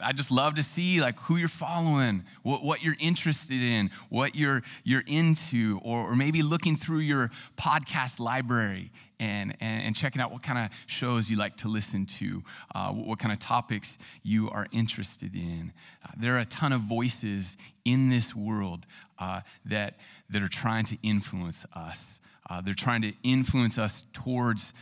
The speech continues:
something, and I wonder who's influencing you. And, and what direction, what, what road are they trying to take you down? Jesus is really clear about this life, right? There's, there's only two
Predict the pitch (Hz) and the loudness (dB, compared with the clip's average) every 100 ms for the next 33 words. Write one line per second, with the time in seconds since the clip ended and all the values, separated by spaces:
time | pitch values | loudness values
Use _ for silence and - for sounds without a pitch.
0 | - - - 117 110 - 90 82 90 95 | -16 -8 -2 0 -2 -4 -4 -4 -2 -2
1 | 101 120 131 113 104 95 - - _ _ | 2 2 4 2 0 -2 -6 -20 _ _
2 | _ _ _ - - 127 117 120 117 110 | _ _ _ -20 -2 2 4 4 2 2
3 | 101 98 95 92 90 80 - _ _ _ | 2 0 -4 -2 -4 -6 -14 _ _ _
4 | - - 98 92 95 - 95 110 131 113 | -20 -16 -8 -6 -6 -4 0 0 0 0
5 | 104 101 110 - - 98 92 90 101 101 | 0 2 0 -4 -6 -6 -6 -6 -8 -8
6 | 113 - 98 107 107 95 95 92 - - | -8 -6 0 0 0 -2 -4 -8 -16 -10
7 | - 95 98 - 110 113 110 - 90 - | -4 -2 0 -2 0 0 0 -2 -8 -6
8 | 110 - 92 90 95 85 82 82 - _ | -6 -6 -6 -4 -4 -4 -6 -10 -12 _
9 | _ - - _ - 107 135 135 120 - | _ -20 -20 _ -4 2 4 4 2 -2
10 | - 107 92 92 104 127 123 120 - - | -6 -6 -4 -6 -4 0 2 2 0 -2
11 | 104 90 82 - _ _ 98 87 98 95 | -2 -2 -6 -14 _ _ -10 -2 -2 -2
12 | 98 92 - 101 87 82 - - _ _ | -8 -8 -8 -8 -8 -10 -18 -20 _ _
13 | 101 98 110 95 - - - - - 101 | -12 -4 -2 -2 -4 -16 -20 -12 -6 -2
14 | 110 110 98 - - 160 135 113 110 | 2 2 0 -6 -2 2 4 2 0